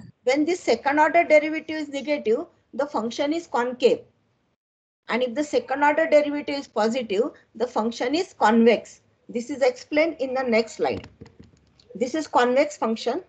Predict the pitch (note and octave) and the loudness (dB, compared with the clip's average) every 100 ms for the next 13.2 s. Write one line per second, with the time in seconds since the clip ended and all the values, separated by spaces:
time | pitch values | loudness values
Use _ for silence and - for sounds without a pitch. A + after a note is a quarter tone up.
0 | _ _ _ _ - - A#3+ C#4+ D4+ C4+ | _ _ _ _ -20 -6 -2 0 4 4
1 | A3 A#3+ D4 B3+ B3 C4 G#3+ E3 D3+ - | 4 -2 -4 -4 -2 -4 -2 -4 -6 -10
2 | _ _ _ _ _ _ _ _ _ _ | _ _ _ _ _ _ _ _ _ _
3 | _ _ A#3+ A#3+ D#4+ D#4 F4 F4 B3 B3 | _ _ -4 0 2 6 4 2 -6 -6
4 | C#4+ D4+ D#4+ A#3+ C#4 C4+ B3 A#3+ G#3+ E3 | -4 -4 -2 0 0 4 2 2 -2 -6
5 | - _ _ _ - B3+ A#3 B3+ B3+ A#3+ | -8 _ _ _ -6 -4 2 0 0 -10
6 | C4+ C4 B3 C4+ A3 - - - - - | -6 -6 -2 0 -2 -4 -4 -2 -4 -10
7 | _ _ _ _ _ _ _ _ B3 A#3 | _ _ _ _ _ _ _ _ -10 -6
8 | D#4 - C4 C4+ C#4 D4+ B3+ - - _ | -6 -2 0 2 2 4 2 0 -20 _
9 | _ _ - _ _ _ _ _ _ _ | _ _ -20 _ _ _ _ _ _ _
10 | _ _ - E3+ - _ - F#3+ G3 F#3+ | _ _ -12 -10 -10 _ -10 -8 -6 -8
11 | G3 F#3 F3+ - C3+ - _ _ F3 A#3 | -8 -8 -10 -8 -8 -8 _ _ -4 -2
12 | E4+ D4+ A3 B3 B3 D4 D4+ D4+ A3+ B3 | -2 0 4 4 4 0 0 0 0 0
13 | G#3 A3+ | 0 -2